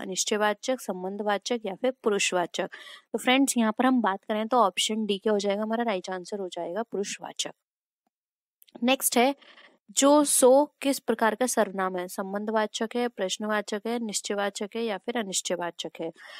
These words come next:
तो फ्रेंड्स, राइट आंसर हो जाएगा यहाँ पे ऑप्शन नंबर ए, संबंधवाचक।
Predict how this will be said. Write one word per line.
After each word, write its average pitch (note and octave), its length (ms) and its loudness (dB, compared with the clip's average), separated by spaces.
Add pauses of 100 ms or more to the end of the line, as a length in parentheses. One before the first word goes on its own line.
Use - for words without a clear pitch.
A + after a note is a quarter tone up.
(160)
तो A3+ 80 0
फ्रेंड्स, A#3+ 380 2
राइट A3 180 4
आंसर A#3 280 2
हो A#3+ 80 6
जाएगा A3 160 0
यहाँ A3+ 160 0
पे A#3+ 100 0
ऑप्शन G#3+ 280 0
नंबर G3+ 300 -6
ए, A3 180 0
संबंधवाचक। F3 920 -4